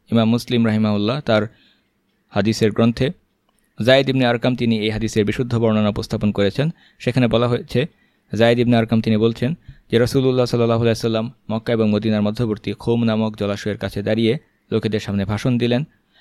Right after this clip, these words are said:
আল্লাহর প্রশংসা এবং সানা বর্ণনা শেষে তিনি ওয়াজ নসিহত করলেন এবং বললেন, "সাবধান হে লোক সকল, আমি একজন মানুষ, অচিরেই আল্লাহর পক্ষ থেকে নিযুক্ত ফেরেশতা বা দূত আসবে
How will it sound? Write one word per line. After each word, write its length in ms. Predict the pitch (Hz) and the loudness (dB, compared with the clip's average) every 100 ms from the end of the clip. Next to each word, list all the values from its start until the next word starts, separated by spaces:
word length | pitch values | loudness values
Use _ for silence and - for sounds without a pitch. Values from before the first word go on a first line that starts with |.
| _ - | _ -2
আল্লাহর 300 | 113 123 120 | 0 2 0
প্রশংসা 520 | 117 143 127 131 123 | 0 -2 -2 -2 -2
এবং 300 | 104 104 107 _ _ _ - | 0 -2 -2 _ _ _ -4
সানা 280 | 113 113 | 0 2
বর্ণনা 300 | 113 113 113 | 4 4 4
শেষে 340 | 107 110 - 113 | 0 -4 -4 -2
তিনি 260 | 107 104 - | -2 -2 -4
ওয়াজ 360 | - 113 110 | -4 -2 0
নসিহত 320 | 110 107 117 110 | 0 0 -4 -2
করলেন 380 | 120 117 117 | -4 -2 -4
এবং 220 | 113 101 98 | -4 -4 0
বললেন, 320 | 117 110 110 - _ _ | 2 2 0 -6 _ _
"সাবধান 420 | - 113 120 123 120 | -6 -4 0 0 0
হে 180 | 117 | 0
লোক 180 | 113 110 | 0 0
সকল, 300 | 123 110 135 160 _ _ _ - | 0 0 -2 -4 _ _ _ -4
আমি 220 | 107 127 | 0 2
একজন 200 | 123 120 | 2 2
মানুষ, 440 | 117 117 135 - - _ _ | 2 2 -2 -6 -18 _ _
অচিরেই 340 | - 113 139 139 | -6 -2 2 2
আল্লাহর 220 | 120 120 | 2 0
পক্ষ 240 | 123 - | -4 -6
থেকে 220 | 127 127 113 | -4 -2 0
নিযুক্ত 440 | 110 113 - 113 - | 0 -4 -2 -2 -2
ফেরেশতা 360 | 110 113 - 113 | -2 -2 -2 -2
বা 160 | 104 98 | 0 2
দূত 260 | 113 117 | 0 0
আসবে 360 | 117 120 135 | -2 -2 -4